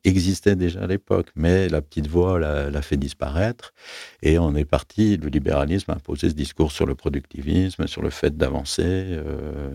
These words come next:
et toutes les dérives qu'on a, et qui continuent aujourd'hui, malgré la conscience qu'on peut avoir de, des problèmes, euh, de plus en plus, euh, présents, quoi, hein, de,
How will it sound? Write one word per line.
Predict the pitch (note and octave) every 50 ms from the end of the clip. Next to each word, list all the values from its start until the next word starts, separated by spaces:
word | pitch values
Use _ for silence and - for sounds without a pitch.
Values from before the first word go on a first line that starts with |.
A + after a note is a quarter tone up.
| C#2+ C#2
et | A#1 -
toutes | - - - -
les | - D2+
dérives | D2 D2 D2+ D#2+ D#2 -
qu'on | - D#2 D#2 E2
a, | E2+ F#2 G2+ - - - - - -
et | -
qui | - - F2+
continuent | - G2+ F#2+ - G#2+ G2+ G2+
aujourd'hui, | G2+ G2 F2+ G2 F#2 F#2+ F#2+ A2+ A#2 B2 B2+
malgré | G#2+ F#2 F2+ F2+ F2 E2 - G#2+ G2+
la | F#2+ F2+
conscience | - - F#2+ - - G#2+ G2+
qu'on | - - -
peut | E2 - - -
avoir | F#2 F2 F#2+ G2 G#2+ G#2 F#2+
de, | F2 E2+ E2 D#2+ D#2+ D#2+ D#2+ D2+ D2 D2+ D2 D2 D2+ D2 D2 E2 F2+ F#2 F2+
des | A#2 - E3+ - F2+ D#2+
problèmes, | - - F#2 D#2+ G2 G#2+ G#2+ G2+ F#2 F2+
euh, | E2+ D#2+ D#2+ D#2 D#2 D2+
de | D2+ D#2 D#2
plus | - - - E2+ E2+
en | E2
plus, | D2+ - - F2 E2 D#2 D2+
euh, | C#2+ C#2+ D2+ D2+
présents, | - - F#2 G2+ - C#3+ C#3 -
quoi, | - - - -
hein, | D2 D2+ D#2+ E2
de, | D2 C2+ C2